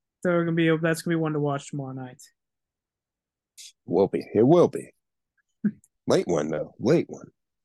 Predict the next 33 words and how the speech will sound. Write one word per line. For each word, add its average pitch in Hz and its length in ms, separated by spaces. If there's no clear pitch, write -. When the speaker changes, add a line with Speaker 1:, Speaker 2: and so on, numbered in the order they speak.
Speaker 1:
Yeah. 160 380
<laughs> - 0
Speaker 2:
<laughs> - 960
Speaker 1:
All 180 120
right. 143 220
Um, 208 420
okay, 214 280
let's 220 280
get 226 200
now 214 200
back 185 380
to 185 180
the 170 100
East. 160 600
Um, 165 580
so - 160
we 175 60
got 175 120
the 180 80
Bucks 185 320
and 175 80
the 165 60
Heat. 165 440
Giannis, 175 440
as - 200
we 151 80
said, 151 360
sucked 160 320
to 160 60
see 165 160
him 156 100
go 156 220
out, 147 360